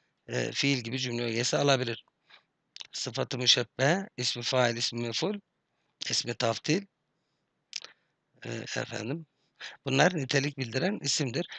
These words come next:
Hatta ismi mensup, e, efendim, o da, e, cümle ögesi alabilir.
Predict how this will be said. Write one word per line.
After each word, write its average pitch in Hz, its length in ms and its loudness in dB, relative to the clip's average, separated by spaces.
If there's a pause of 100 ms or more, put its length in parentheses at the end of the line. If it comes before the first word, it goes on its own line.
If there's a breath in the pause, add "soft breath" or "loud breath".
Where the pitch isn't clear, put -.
(120)
Hatta 143 720 6
ismi 147 360 4
mensup, 143 560 4 (760)
e, 123 60 -6
efendim, 120 600 -4 (320)
o 139 160 0
da, 143 280 6 (640)
e, 117 360 -8
cümle 123 240 -2
ögesi 107 520 -4
alabilir. 117 600 -8